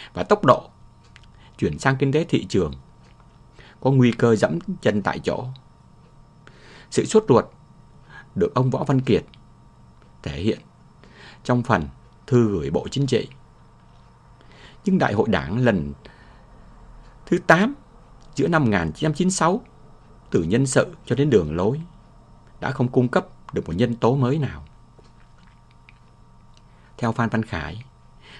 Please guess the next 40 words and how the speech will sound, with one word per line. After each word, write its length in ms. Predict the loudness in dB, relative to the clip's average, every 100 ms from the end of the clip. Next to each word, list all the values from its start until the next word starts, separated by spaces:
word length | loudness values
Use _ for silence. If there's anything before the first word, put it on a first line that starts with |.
| -2
nói 160 | 2
là 100 | 2
Đảng 340 | 2 -2 -4 -10 -12 -20 -12
bắt 160 | -8 -2
đầu 180 | 0 2
đổi 180 | 0 0
mới 280 | 0 0 -4 -4
từ 120 | -2
năm 180 | -2 -2
một 100 | -4
nghìn 240 | -4 -6 -8
chín 140 | -4
trăm 120 | -2 -2
tám 120 | -2
mươi 60 |
sáu. 300 | -2 -4 -4 -6 -16 -20 -20 -20 -20 -20 -20 -20 -20 -4
Nhưng 140 | 0 2
trên 160 | 2
thực 240 | 0 -6 -2
tế, 260 | -2 -2 -6 -18 -20 -20 -20 -12
trong 120 | -8
suốt 160 | -2 2
nhiệm 200 | 2 0
kỳ 180 | -2 -2
sáu, 320 | -2 -2 -2 -8 -20 -20 -20 _ -20 -20 -20 -20 -20 -20 -20 -20 -20 -20 -12
một 80 | -6
nghìn 240 | -4 -4
chín 160 | -2 -2
trăm 60 | 0
tám 140 | 0
mươi 60 | -2
sáu 280 | -2 -2
đến 160 | 0 -2
một 140 | -2
nghìn 260 | -2 -4 -6 -4
chín 200 | -2 0
trăm 140 | 0
chín 160 | 0 0
mươi 60 |
mốt, 160 | 0